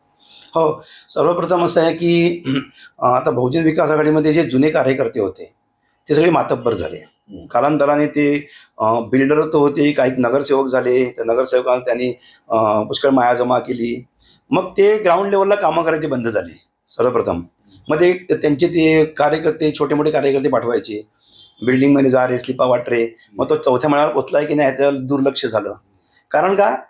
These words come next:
Speaker 1: तर जे ग्राउंड लेवलला पहिली कामं व्हायची ती कामं नाही झाली. कारण जे, अ, कार्यकर्ते होते जुने ते मोठे, मोठे झाले, नेते झाले सगळे.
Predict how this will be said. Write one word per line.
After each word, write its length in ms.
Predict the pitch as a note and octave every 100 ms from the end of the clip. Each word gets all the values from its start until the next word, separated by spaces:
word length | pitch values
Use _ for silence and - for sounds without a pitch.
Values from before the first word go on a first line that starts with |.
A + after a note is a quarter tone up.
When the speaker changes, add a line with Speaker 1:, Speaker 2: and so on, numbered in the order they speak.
| _ _
Speaker 1:
तर 60 | E3+
जे 220 | C#3+ F#3
ग्राउंड 320 | G3 C#3+ F#3
लेवलला 200 | G#3 A3
पहिली 180 | A3+ G#3+
कामं 240 | G#3+ F#3+ G3
व्हायची 380 | F#3+ F#3+ C3+ - _ -
ती 60 |
कामं 240 | F3+ E3 D#3
नाही 120 | B2+
झाली. 220 | G#2 F#2+ - _ _ _ -
कारण 400 | C#3 F3+ G#3 -
जे, 360 | - F#3+ G#3+ G#3+ -
अ, 60 | - C#3 C3 C3 -
कार्यकर्ते 480 | - C3+ F#3 G3+ G#3+
होते 120 | G3+
जुने 460 | F3 D3+ E3+ A#2+ -
ते 60 | G#3+
मोठे, 360 | A#3 A#3 B3 A#3+
मोठे 240 | A3 B3
झाले, 160 | A#3 G#3
नेते 220 | G3 A#3+
झाले 180 | G#3+ E3+
सगळे. 280 | D3 C#3